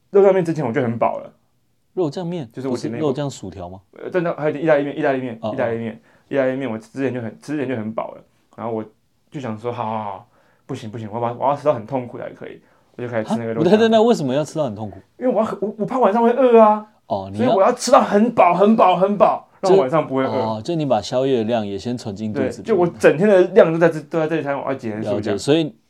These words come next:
Speaker 2: 你把那个整天该吃的量都集中在那一餐。
Speaker 1: 对。
Speaker 2: 嗯。
Speaker 1: 然后我就开始吃，吃，吃，吃，吃，吃，吃，吃。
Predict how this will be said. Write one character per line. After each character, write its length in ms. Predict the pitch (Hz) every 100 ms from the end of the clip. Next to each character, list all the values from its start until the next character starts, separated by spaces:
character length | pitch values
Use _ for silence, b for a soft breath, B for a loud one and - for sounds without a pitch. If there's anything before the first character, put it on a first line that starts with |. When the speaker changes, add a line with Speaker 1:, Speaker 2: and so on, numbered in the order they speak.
| _
Speaker 2:
你 180 | 120 123
把 260 | 117 104 104
那 120 | 139
个 240 | 139 113 104
整 280 | - 107 101
天 200 | 131 135
该 220 | 127 127
吃 200 | - 120
的 180 | 117 107
量 340 | 117 107 98
都 180 | 113 113
集 180 | 110 98
中 220 | 107 107
在 120 | 104
那 120 | 104
一 140 | 101 104
餐。 320 | - 92 90 98 b -
Speaker 1:
对。 180 | 135 139 _ _ _ _ _ _
Speaker 2:
嗯。 200 | 107 87 _ _ _ _
Speaker 1:
然 80 | 110
后 80 | 104
我 0 |
就 80 | 117
开 60 |
始 80 | 104
吃， 220 | - 110
吃， 80 | 101
吃， 160 | 98 98
吃， 20 |
吃， 280 | 107 101 101
吃， 120 | 101
吃， 120 | 101
吃。 220 | 98 98